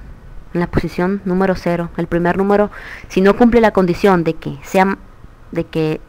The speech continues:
sea menor que cero, no se va a apare-, no va a aparecer en pantalla. Dice, "No, no recuer-, no olviden poner que en la posición K", es decir, porque es un arreglo y la, y tienen que tomar en cuenta las posiciones.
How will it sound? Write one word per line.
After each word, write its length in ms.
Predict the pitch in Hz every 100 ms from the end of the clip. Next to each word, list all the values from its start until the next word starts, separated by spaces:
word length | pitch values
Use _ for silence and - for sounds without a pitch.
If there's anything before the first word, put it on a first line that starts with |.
| - - - -
sea 160 | - 196
menor 280 | 208 202 196
que 120 | 208
cero, 320 | 202 202 196 - - - - - - -
no 140 | 185
se 100 | 185
va 80 | 185
a 60 |
apare-, 180 | 180 170
no 120 | 180
va 20 | 190
a 40 |
aparecer 300 | 185 175 170
en 60 | 160
pantalla. 380 | 156 147 147
Dice, 200 | 151 165
"No, 300 | 160 170 240
no 160 | 247 220
recuer-, 320 | 240 240 220 -
no 120 | 214
olviden 340 | 233 240 262 - - - -
poner 280 | 196 190 208
que 120 | -
en 60 | 202
la 80 | 196
posición 400 | 170 165 175 170
K", 320 | - 147 143 -
es 100 | 175
decir, 300 | 175 202 - -
porque 200 | - 190
es 80 | 190
un 80 | 208
arreglo 400 | 196 202 190 151 - -
y 60 | 165
la, 160 | 175
y 220 | - 165 165 -
tienen 280 | 180 185
que 100 | 180
tomar 260 | 196 190 185
en 60 | 185
cuenta 260 | 190 185
las 140 | 190 -
posiciones. 680 | - 151 - 160 143 131